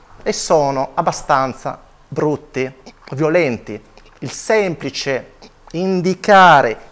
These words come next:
in questo modo crea cosa? Una reazione, ok? Quindi è, diciamo, è, diciamo, essenziale sempre stare molto, diciamo, eh,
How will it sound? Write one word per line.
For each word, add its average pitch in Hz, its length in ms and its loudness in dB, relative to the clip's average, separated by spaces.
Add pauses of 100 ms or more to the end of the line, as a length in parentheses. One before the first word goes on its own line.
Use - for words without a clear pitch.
in 156 240 -6
questo 190 640 0
modo 175 760 2 (520)
crea 262 320 2
cosa? 120 540 -2 (340)
Una 226 440 -2 (520)
reazione, 185 1080 2 (640)
ok? 156 380 -2 (340)
Quindi 196 460 -2
è, 180 180 0
diciamo, 165 640 0
è, 156 100 -4 (320)
diciamo, 170 600 -2
essenziale 185 1000 0
sempre 254 680 -2 (280)
stare 156 800 0
molto, 175 960 0
diciamo, 160 640 -2
eh, 147 340 0